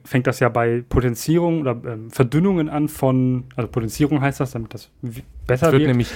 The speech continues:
Speaker 2: immer wieder verdünnt in kleinen Schritten. Das ist
Speaker 1: Genau,
Speaker 2: ja
Speaker 1: das
Speaker 2: wichtig für
Speaker 1: ist
Speaker 2: die energetische Übertragung und dann gibt Potenzierung immer wieder und dann, weil das dann exponentiell weniger wird
Speaker 1: Genau.
Speaker 2: und so weiter. Nicht
Speaker 1: Und dann hast du halt
Speaker 2: exponentiell.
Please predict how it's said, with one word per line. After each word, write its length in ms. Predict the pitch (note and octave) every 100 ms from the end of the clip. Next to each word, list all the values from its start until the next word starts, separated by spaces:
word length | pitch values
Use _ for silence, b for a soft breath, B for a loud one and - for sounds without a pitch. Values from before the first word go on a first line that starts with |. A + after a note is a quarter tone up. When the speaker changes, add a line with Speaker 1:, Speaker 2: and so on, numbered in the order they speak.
| -
Speaker 2:
immer 260 | C#3 C3
wieder 260 | A#2+ C#3 B2
verdünnt 420 | - G#2 A2 G2+
in 100 | G#2+
kleinen 300 | F#2+ A#2 A2
Schritten. 320 | G2+ A2+ A2
Das 120 | G2 A#2
ist 80 | C3
Speaker 1:
Genau, 60 | C#3+
Speaker 2:
ja 60 |
Speaker 1:
das 80 | C#3+
Speaker 2:
wichtig 200 | C#3+ B2
für 60 | A#2+
Speaker 1:
ist 60 | G#2+
Speaker 2:
die 60 |
energetische 420 | G#2 G2 A2+ G#2+
Übertragung 480 | G#2 G#2 - A2+ G#2+
und 120 | G#2
dann 120 | G#2+ G2+
gibt 200 | - -
Potenzierung 840 | A#2 - A2+ - C3 B2 A#2+ A#2
immer 300 | A2+ A2 G#2
wieder 340 | A2+ A#2 A2+
und 180 | A2+ G2+
dann, 200 | G#2 G2+ G2 B B B B B B B B _ -
weil 160 | G#2
das 160 | G#2 G#2
dann 160 | A2+ A#2
exponentiell 800 | B2+ - B2 A2+ - A#2 A2 G#2 -
weniger 520 | A2+ A#2+ C3 A#2 A2+
wird 120 | A2
Speaker 1:
Genau. 220 | B2 C3+ B2+
Speaker 2:
und 60 |
so 140 | C3 B2+
weiter. 440 | G#2 - G2 G2+ -
Nicht 260 | G#2 - -
Speaker 1:
Und 100 | C#3+
dann 140 | C#3
hast 180 | D3 -
du 80 | D3
halt 140 | C#3
Speaker 2:
exponentiell. 120 | G3+